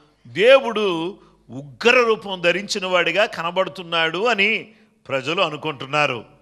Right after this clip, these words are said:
అలా కానే కాదు. దేవుని వాక్యం ఏం చెబుతుందంటే, నిన్న, నేడు, నిరంతరము ఒకటే రీతిగా ఉన్నాడు. అంటే,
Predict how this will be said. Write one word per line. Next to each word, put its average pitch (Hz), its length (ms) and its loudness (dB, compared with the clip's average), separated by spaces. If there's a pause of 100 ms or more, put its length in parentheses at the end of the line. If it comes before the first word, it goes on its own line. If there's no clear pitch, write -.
(460)
అలా 117 240 -4
కానే 117 440 -4
కాదు. 123 440 -2 (680)
దేవుని 226 460 2
వాక్యం 185 500 -2
ఏం 175 200 -2
చెబుతుందంటే, 151 920 -2 (400)
నిన్న, 113 600 -6 (320)
నేడు, 151 720 0 (260)
నిరంతరము 160 840 0 (320)
ఒకటే 151 560 -2
రీతిగా 160 460 4
ఉన్నాడు. 196 680 2 (300)
అంటే, 165 500 -2